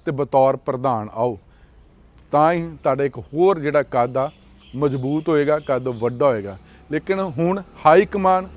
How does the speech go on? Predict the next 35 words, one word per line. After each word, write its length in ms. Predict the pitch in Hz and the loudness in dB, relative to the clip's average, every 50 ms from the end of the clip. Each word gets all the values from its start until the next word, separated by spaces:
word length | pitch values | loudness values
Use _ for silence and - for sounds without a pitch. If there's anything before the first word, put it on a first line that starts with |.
| - - - - - - - 131 | -20 -20 -20 -20 -20 -16 -12 -2
ਮੰਨ 220 | 135 147 151 156 | 0 0 0 0
ਚੁੱਕੀ 320 | 143 - 185 160 - 190 185 | 0 -4 -6 -4 2 2 2
ਹੈ 80 | 185 | 4
ਕਿ 100 | 170 175 | 4 0
ਨਵਜੋਤ 380 | 175 160 151 135 131 147 147 135 | -2 -2 -6 -4 -4 -4 -4 -4
ਸਿੰਘ 160 | - 160 147 | -6 -10 -8
ਸਿੱਧੂ 360 | - 151 147 135 143 143 143 - - - - - - - - - | -6 -8 -6 -4 -6 -6 -6 -8 -14 -20 -20 -20 -20 -20 -12 -8
ਪੰਜਾਬ 320 | 135 131 131 127 120 123 | -6 0 2 2 2 2
ਸਰਕਾਰ 400 | 120 - 147 135 - 143 135 135 | 2 -2 -8 -4 0 0 0 0
ਦੇ 80 | 135 147 | 0 -4
ਵਿੱਚ 160 | 143 139 127 | -6 -6 -6
ਮੰਤਰੀ 360 | 151 147 143 139 123 160 165 | -6 -6 -6 -6 -4 0 0
ਹੋਣ। 120 | 160 160 160 - - - - - - - - | 0 0 -2 -8 -18 -20 -20 -20 -20 -4 0
ਕੈਪਟਨ 340 | 147 147 - - - 156 147 - 156 | 0 0 0 0 -8 -8 -8 -6 -6
ਅਮਰਿੰਦਰ 400 | 143 135 135 139 143 139 165 - | -4 -2 -2 -2 -2 -2 -4 -4
ਸਿੰਘ 260 | - - 175 175 170 | -2 -2 -2 -2 -2
ਵੀ 120 | 175 180 170 | -4 -6 -6
ਮੰਨ 280 | 139 135 135 135 135 | -4 -4 -4 -4 -4
ਚੁੱਕੇ 320 | 127 - 143 - - 165 156 | -8 -12 -14 -8 -6 -6 -6
ਨੇ 160 | 151 151 151 - - - _ _ _ - | -4 -6 -8 -12 -18 -20 _ _ _ -8
ਕਿ 80 | 139 | -6
ਨਵਜੋਤ 320 | 131 135 127 120 139 131 117 | -4 -4 -4 -2 -4 -4 -2
ਸਿੰਘ 140 | - 139 | -4 -8
ਸਿੱਧੂ 360 | 120 - - 143 135 131 151 147 143 143 - _ _ 110 | -8 -8 -8 -8 -6 -4 -6 -6 -6 -8 -12 _ _ -8
ਮੁੜ 220 | 113 127 139 143 | -2 -2 -2 -2
ਤੋਂ 160 | - - 156 143 | -2 -2 -2 -2
ਉਹਦੇ 160 | 135 143 135 | 0 -2 -6
ਸਾਥੀ 420 | - - 135 120 - _ - 147 | -4 -2 -2 -4 -2 _ -8 -6
ਬਣਦੇ 300 | 139 135 135 131 127 147 | -4 -2 -4 -2 -2 -4
ਨੇ 100 | 147 147 | -4 -4
ਸਰਕਾਰ 460 | 127 - 156 139 123 - 127 117 117 | -6 -6 -8 -10 -4 -2 -2 0 0
ਦੇ 60 | 120 127 | -2 -4
ਵਿੱਚ। 220 | 127 131 127 - _ _ _ _ _ _ _ _ _ _ _ | -6 -6 -8 -10 _ _ _ _ _ _ _ _ _ _ _
ਤੇ 240 | - 139 135 127 127 - _ _ _ _ | 0 0 0 0 0 -6 _ _ _ _
ਕੋਈ 320 | - 131 147 151 151 165 | -4 0 2 2 2 0